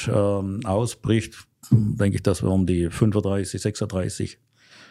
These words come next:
äh, U-S-Dollar hier Unze sehen, äh, werden, wenn so ein Ausbruch stattfindet. Also es sind wie, wie so Treppenbewegungen,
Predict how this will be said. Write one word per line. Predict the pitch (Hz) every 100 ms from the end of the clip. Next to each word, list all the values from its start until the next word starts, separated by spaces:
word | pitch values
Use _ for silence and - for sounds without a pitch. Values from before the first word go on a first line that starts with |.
| _ -
äh, |
U-S-Dollar | 107 101 107 104 113 - 117 110 107
hier | 98 110
Unze | 113 - 110
sehen, | 113 123 143 147 - _ _ - - - - - - -
äh, | 131
werden, | 123 127 107 113 135 135 143 135 92 87
wenn | 110 120
so | 117
ein | 113
Ausbruch | 110 110 - 107
stattfindet. | - 110 - - 113 113
Also | 98 90
es | 90
sind | 92
wie, | 104 90
wie | 98
so | 98 90 _
Treppenbewegungen, | - 127 147 82 107 - - 101 110 113 107 107 101